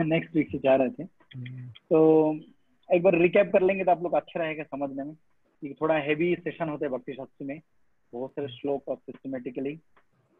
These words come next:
Speaker 1: अम, लेकिन of course भक्ति शास्त्र बेनिफिशियल भी है। हम्म, तो सिस्टमेटिकली पढ़ने के लिए आप लोग अगर वो जो जो श्लोक चर्चा करते हैं वो श्लोक अगर एक बार पढ़ के आएंगे तो एटलीस्ट,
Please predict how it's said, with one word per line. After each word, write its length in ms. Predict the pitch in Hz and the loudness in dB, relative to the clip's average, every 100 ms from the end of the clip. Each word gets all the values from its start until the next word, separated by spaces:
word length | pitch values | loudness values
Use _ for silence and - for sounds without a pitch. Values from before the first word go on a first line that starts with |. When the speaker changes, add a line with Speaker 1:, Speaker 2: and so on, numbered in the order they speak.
| _ - | _ -10
Speaker 1:
अम, 580 | 123 123 123 120 123 - _ _ - | -6 -4 -4 -6 -10 -14 _ _ -8
लेकिन 260 | 143 175 | -6 -2
of 100 | 160 - | -2 -2
course 400 | 156 - - 147 | -6 -6 -14 -12
भक्ति 240 | 139 123 135 | -10 -8 -8
शास्त्र 500 | 131 - _ 143 135 | -10 -16 _ -6 -4
बेनिफिशियल 600 | 131 139 139 131 151 139 | -2 -4 -4 -6 -4 -2
भी 160 | 131 127 | -4 -6
है। 100 | 165 _ _ _ _ _ _ _ - | -10 _ _ _ _ _ _ _ -20
हम्म, 340 | 262 247 247 240 - - - | -12 -10 -8 -10 -16 -20 -20
तो 520 | 202 - 127 123 123 117 | -20 -12 -6 -4 -6 -8
सिस्टमेटिकली 680 | - 127 143 143 151 151 | -8 -8 -2 -2 0 2
पढ़ने 260 | 139 143 143 | 2 2 2
के 60 | 143 | 2
लिए 60 | |
आप 160 | 139 151 | 2 4
लोग 80 | 143 | 4
अगर 200 | 143 143 | 6 6
वो 260 | 147 151 _ _ _ - | 2 0 _ _ _ -4
जो 120 | 147 | 0
जो 120 | 147 160 | 2 0
श्लोक 280 | - 165 | 0 0
चर्चा 300 | - 151 160 | 0 0 0
करते 420 | 151 156 156 135 147 | 2 2 0 -4 -6
हैं 80 | |
वो 140 | - 147 | -6 -8
श्लोक 300 | - 160 147 | -4 -2 0
अगर 160 | 147 | 2
एक 220 | 151 160 151 | 2 2 2
बार 120 | - | 2
पढ़ 200 | 151 - | 2 4
के 100 | 156 | 4
आएंगे 260 | 151 156 | 2 2
तो 120 | 147 143 | 2 0
एटलीस्ट, 320 | 127 139 | 0 -4